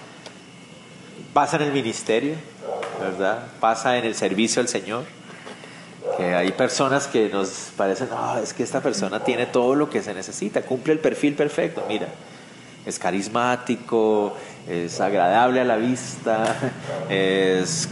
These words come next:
muy talentoso, ¿verdad? Eh, y nos en-, nos enfocamos en todo lo exterior, todo lo que nuestros ojos nos permiten ver,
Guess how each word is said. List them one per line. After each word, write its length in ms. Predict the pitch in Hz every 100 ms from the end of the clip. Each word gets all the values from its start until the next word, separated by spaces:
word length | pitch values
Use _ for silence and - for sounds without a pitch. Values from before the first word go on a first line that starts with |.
| -
muy 160 | 120 117
talentoso, 1300 | 113 107 98 - 113 120 135 - - 120 117 113 110
¿verdad? 360 | 104 110 127 - - - -
Eh, 220 | 110 -
y 120 | 120
nos 240 | 120 127 135
en-, 200 | 127 120
nos 160 | 127 123
enfocamos 480 | 127 127 127 131 151
en 120 | 170
todo 200 | - 135
lo 100 | 147
exterior, 480 | 139 - 117 117 123
todo 140 | 143
lo 100 | 156
que 120 | -
nuestros 440 | 123 120 - - -
ojos 320 | 127 127 135
nos 160 | 123 -
permiten 480 | 95 92 101 110
ver, 180 | 98 113